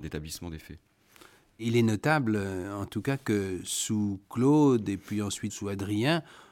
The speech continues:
Speaker 2: évolue, euh, la violence domestique, elle va vers sa fin, comme si l'État voulait, euh, vous le disiez, euh, s'assurer le monopole de ce type de,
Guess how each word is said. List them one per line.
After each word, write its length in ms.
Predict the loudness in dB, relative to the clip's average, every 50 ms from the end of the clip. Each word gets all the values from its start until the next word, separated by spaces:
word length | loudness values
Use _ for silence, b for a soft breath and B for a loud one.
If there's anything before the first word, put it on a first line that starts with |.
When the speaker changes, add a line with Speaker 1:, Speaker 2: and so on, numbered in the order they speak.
| B B -14 -6
Speaker 2:
évolue, 800 | 0 2 4 4 6 6 8 8 8 8 6 4 4 4 4 4
euh, 360 | 4 4 2 0 -2 -4 -4
la 120 | -4 -4 -2
violence 400 | 0 0 2 2 2 2 2 2
domestique, 580 | 0 0 0 -2 -4 -4 -4 -4 -4 -2 -2
elle 140 | -4 -2 -2
va 160 | -2 -2 -4
vers 180 | -4 -6 -8 -8
sa 140 | -10 -10 -8
fin, 260 | -4 -2 -2 -2 0
comme 220 | -2 -2 -2 -2
si 320 | -2 -2 -2 0 2 2 2
l'État 460 | 2 0 -2 -2 -4 -4 -4 -6 -8 B B B B B B B B -4
voulait, 480 | -2 0 2 2 2 2 2 2 0
euh, 140 | 0 0 -2
vous 160 | -4 -4 -6
le 80 | -4 -4
disiez, 500 | -4 -4 -2 0 0 2 2 2 2 2
euh, 140 | 0 -2 -4 -8 -12 _ _ B B B B B
s'assurer 500 | B -6 -4 -4 -2 -2 -2 0 2 2
le 80 | 4 6
monopole 760 | 6 8 8 8 8 6 4 2 0 2 2 2 0 -2 -4 -8 -12 -10
de 180 | -8 -6 -6
ce 140 | -4 -4 -4
type 340 | -4 -4 -4 -6 -8 -6 -6
de, 220 | -4 -4 -4 -6